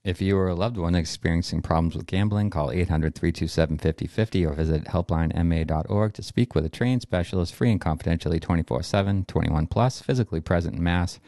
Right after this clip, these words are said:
Eligibility restrictions apply, subject to regulatory licensing requirements. Eligibility and deposit restrictions apply. Opt-in required.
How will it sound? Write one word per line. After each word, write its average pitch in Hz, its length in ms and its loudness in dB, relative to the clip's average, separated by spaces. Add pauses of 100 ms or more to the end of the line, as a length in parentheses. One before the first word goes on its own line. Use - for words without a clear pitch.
(280)
Eligibility 80 580 0
restrictions 78 540 0
apply, 92 360 0
subject 101 420 -2
to 82 100 0
regulatory 82 680 0
licensing 82 560 0
requirements. 95 680 0
Eligibility 85 640 0
and 80 80 2
deposit 92 400 0
restrictions - 540 0
apply. 95 320 0
Opt-in 101 400 0
required. 95 480 0